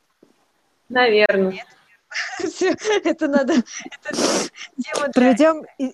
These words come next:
Speaker 3: исследование.
Speaker 2: соцопроса.
Speaker 3: Ка-, каждый в
Speaker 2: Да.
Speaker 3: своей сфере. Майя в си джи, Лида в иллюстрации,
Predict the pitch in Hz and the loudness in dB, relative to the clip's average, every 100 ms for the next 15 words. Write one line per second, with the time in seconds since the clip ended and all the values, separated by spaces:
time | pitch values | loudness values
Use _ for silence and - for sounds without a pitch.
0 | 262 - 240 254 285 262 247 220 202 196 | -10 -6 -2 0 0 -2 -2 -2 -4 -6
1 | 302 - - - - 269 262 247 269 269 | -12 -18 -12 -12 -6 -2 -2 -2 -4 -2
2 | 240 233 240 233 240 254 226 - 247 262 | -4 -6 -6 -6 -4 -4 -6 -8 -4 -4
3 | 311 247 233 226 214 - 208 - 226 277 | -2 -4 -4 -6 -8 -12 -16 -10 -6 -4
4 | 285 247 220 - 208 226 208 202 208 - | -2 -4 -4 -6 -6 -4 -4 -6 -8 -6
5 | 220 220 - - 202 196 | -4 -2 -4 -6 -2 -2